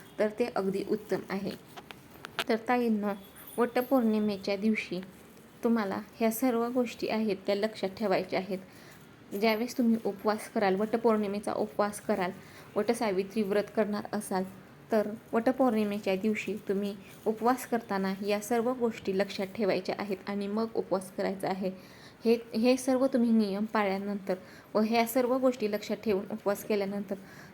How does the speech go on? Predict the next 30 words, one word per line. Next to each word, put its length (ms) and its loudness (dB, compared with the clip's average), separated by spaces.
नक्कीच 380 -2
तुमच्या 300 0
पतिदेवांना 920 0
हे, 220 2
अ, 120 0
दीर्घायुष्य 680 2
लाभणार 420 0
आहे. 320 -4
त्यामुळे 380 2
तुम्ही 360 0
या 80 -2
सर्व 280 2
गोष्टी 360 2
लक्षात 280 -2
ठेवून 340 -4
हा, 120 -4
या 100 0
दिवशीचा 480 -2
उपवास 360 -2
करायचा 440 -10
आहे. 300 0
तर 180 2
मी 280 2
थोडक्यात 320 2
वटसावित्री 720 0
व 40 -4
वटपौर्णिमा 720 2
दोन 160 0
हजार 240 0
पंचवीस 600 0